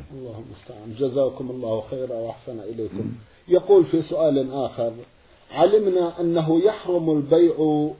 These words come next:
Speaker 1: بعد النداء الثاني في يوم الجمعة، فهل هذا ينطبق على أصحاب سيارات الأجرة والباصات الذين يتقاضون على إركاب الركاب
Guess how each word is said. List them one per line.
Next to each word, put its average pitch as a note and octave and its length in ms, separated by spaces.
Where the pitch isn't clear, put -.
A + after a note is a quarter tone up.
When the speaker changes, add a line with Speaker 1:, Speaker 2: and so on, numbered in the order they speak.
Speaker 1:
بعد C#3+ 360
النداء C#3+ 540
الثاني C#3+ 540
في C3+ 140
يوم B2+ 340
الجمعة، A#2 500
فهل G3 320
هذا F#3 300
ينطبق E3 640
على B2+ 260
أصحاب C3 500
سيارات C3 560
الأجرة C3 640
والباصات B2 840
الذين D3 500
يتقاضون D#3 840
على C#3+ 640
إركاب D3+ 600
الركاب C#3 580